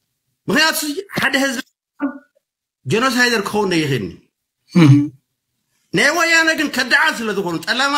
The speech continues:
Speaker 1: ስለ ዝኾኑ፣ ሓሙት ስለ ዘይብሎም ንህዝባዊ ግንባር ክሓትዎ ይኽእሉን። ፈራሓት ስለ ዝኾኑ፣ ፃሕፃሓት ስለ ዝኾኑ፣ ነቲ ህዝባዊ ግንባር፣ ነቲ ዝደከሮም፣ ነቲ ዝጨፍጨፎም፣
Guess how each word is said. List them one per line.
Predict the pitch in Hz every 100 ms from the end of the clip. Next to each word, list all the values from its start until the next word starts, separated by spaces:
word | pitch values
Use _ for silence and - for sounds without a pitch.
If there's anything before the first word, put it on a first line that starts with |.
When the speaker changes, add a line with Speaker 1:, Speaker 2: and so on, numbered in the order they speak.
| 269
Speaker 1:
ስለ | 226 202
ዝኾኑ፣ | 185 220 156 - _ _ _ _ _ _ _ _ _ _ _ -
ሓሙት | 190 262 302 -
ስለ | 240
ዘይብሎም | 233 247 277 294 269 - _ _ -
ንህዝባዊ | 165 233 269 262 269
ግንባር | 247 247 269
ክሓትዎ | - 208 254 269 269
ይኽእሉን። | 269 269 262 139 - _ _ _ _ _ _ _ _ _ _ _ _ _ _ _ _ _ _ _ _ _ _ _ _ _ _ -
ፈራሓት | 277 320 320 - 311 -
ስለ | 269
ዝኾኑ፣ | 262 247 294 330 - -
ፃሕፃሓት | - 247 285 277 269 277
ስለ | 269 269
ዝኾኑ፣ | 262 294 320 - _ _ _ _ _ _ _ _ _ _
ነቲ | 151 208 294
ህዝባዊ | 302 277 294 254
ግንባር፣ | 269 240 160 107 - _
ነቲ | 185 214
ዝደከሮም፣ | 269 277 285 294 285 165 - _ _ _ _
ነቲ | - 202
ዝጨፍጨፎም፣ | 294 - - - - 277 302